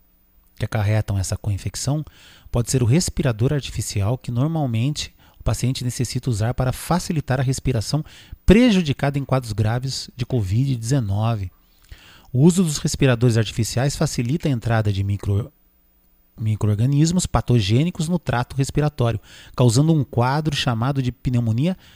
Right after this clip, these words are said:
associada à ventilação mecânica. De acordo com Silveira,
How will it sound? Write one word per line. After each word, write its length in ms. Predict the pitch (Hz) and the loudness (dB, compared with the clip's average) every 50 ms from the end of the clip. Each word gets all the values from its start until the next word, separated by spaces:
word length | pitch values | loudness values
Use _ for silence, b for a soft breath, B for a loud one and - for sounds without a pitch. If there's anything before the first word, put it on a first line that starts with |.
| B B | B B
associada 640 | B 104 - 123 107 - - 110 117 131 131 156 156 b b b b b b | B -2 0 0 0 0 0 0 0 0 -2 -4 -6 b b b b b b
à 140 | - 101 95 | -4 -2 -2
ventilação 840 | 90 90 101 120 151 170 180 - - 165 156 123 - - - 135 | 0 2 2 2 2 0 -2 -4 -6 -4 -4 -4 -4 -4 -4 -4
mecânica. 560 | 151 160 - - - 107 110 120 - - 120 - _ _ _ _ _ _ _ _ _ _ _ _ _ _ _ _ _ _ _ _ _ _ b b b b b b b b b b b b b b b b _ _ | -4 -4 -6 -6 -6 -4 -4 -6 -8 -12 -16 -20 _ _ _ _ _ _ _ _ _ _ _ _ _ _ _ _ _ _ _ _ _ _ b b b b b b b b b b b b b b b b _ _
De 100 | - 104 | -4 -2
acordo 340 | 113 110 - - 120 117 123 | -2 0 2 0 2 2 0
com 160 | - - 135 | 0 0 -2
Silveira, 760 | 127 - - - 190 196 175 127 127 143 170 202 208 202 196 | -2 -2 0 0 0 0 2 0 0 0 -2 -2 -4 -6 -8